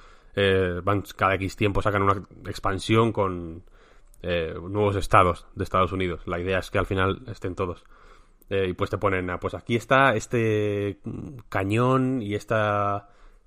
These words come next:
este, esta señal de entrada a tal pueblo que es súper mítico. Mm, esto sale en tal película, tal, ¿no? Como son cosas, eh,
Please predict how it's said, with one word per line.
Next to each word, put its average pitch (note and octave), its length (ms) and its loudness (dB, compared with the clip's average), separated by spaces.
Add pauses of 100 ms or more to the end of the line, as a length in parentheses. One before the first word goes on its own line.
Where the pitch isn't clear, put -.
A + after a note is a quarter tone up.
este, F#2 640 -4
esta G2 200 -6
señal A2+ 1080 0
de A2 160 2
entrada G#2+ 460 4
a G#2 40 0
tal G#2 180 2
pueblo A#2+ 440 2
que G#2 80 -4
es - 60 -10
súper G2+ 280 -6
mítico. A#2+ 840 2 (640)
Mm, F#2+ 340 -8
esto G2+ 220 -4
sale G#2 200 4
en G2+ 100 0
tal A2 180 4
película, A#2 540 2
tal, A2+ 200 -2
¿no? A2+ 80 -4
Como G#2 200 -2
son A2 160 -2
cosas, C3 380 2 (240)
eh, F#2 320 -6